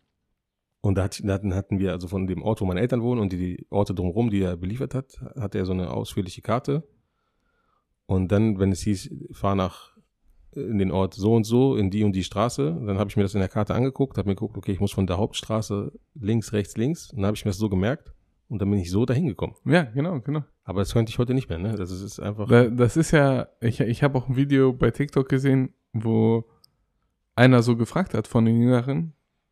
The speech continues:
Speaker 2: so, „Wie war das eigentlich früher?“ Weil ich glaub, der war Lieferando-Bote, also der hatte so eine orangene Jacke an. Und dann hat er gesagt, „Wie war das eigentlich früher, wenn man ausgeliefert hat,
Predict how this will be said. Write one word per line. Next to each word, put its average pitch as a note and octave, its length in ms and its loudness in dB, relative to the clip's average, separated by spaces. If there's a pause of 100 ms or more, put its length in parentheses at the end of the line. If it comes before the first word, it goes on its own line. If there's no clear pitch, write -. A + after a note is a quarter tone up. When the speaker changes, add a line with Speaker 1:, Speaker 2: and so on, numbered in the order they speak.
(340)
Speaker 2:
so, G#2+ 240 -2
„Wie E3 280 0
war E3 140 2
das F#3 200 -4
eigentlich D3+ 340 -2
früher?“ E3+ 440 0 (540)
Weil - 220 -4
ich - 120 -12
glaub, C3+ 180 -2
der A#2 140 2
war B2 180 6
Lieferando-Bote, A2+ 880 2
also G#2+ 220 -2
der G#2 120 -2
hatte A2+ 200 -2
so G#2 80 -4
eine G#2+ 100 -2
orangene A2 420 0
Jacke A2+ 240 -2
an. G#2+ 100 -4 (840)
Und A2 160 -2
dann C3+ 120 6
hat D#3 120 2
er D#3 60 -2
gesagt, D#3 280 -2
„Wie C3+ 260 2
war D3 180 6
das F3 200 2
eigentlich F3 340 4
früher, G3 460 2 (920)
wenn C3 340 6
man B2+ 240 4
ausgeliefert D#3 720 0
hat, F#3 280 -4